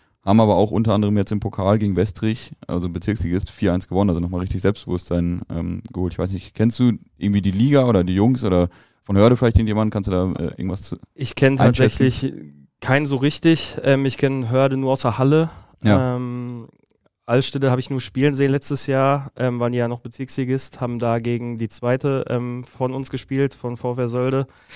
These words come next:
Speaker 2: Ähm, ja, aufgrund der Tabellensituation, äh, ich hab gesehen, Altstede hat auch die letzten drei Spiele zu null gewonnen in der Liga. Ähm,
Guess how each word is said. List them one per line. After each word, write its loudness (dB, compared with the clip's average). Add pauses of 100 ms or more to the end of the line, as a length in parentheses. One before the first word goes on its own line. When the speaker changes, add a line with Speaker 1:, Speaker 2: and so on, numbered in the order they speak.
(440)
Speaker 2:
Ähm, 2 (560)
ja, 4
aufgrund 0
der 0
Tabellensituation, -2
äh, 2
ich -2
hab -4
gesehen, -2
Altstede 0
hat 0
auch -2
die -4
letzten -4
drei 0
Spiele -4
zu -12
null -4
gewonnen -2
in -4
der 2
Liga. 0 (560)
Ähm, 0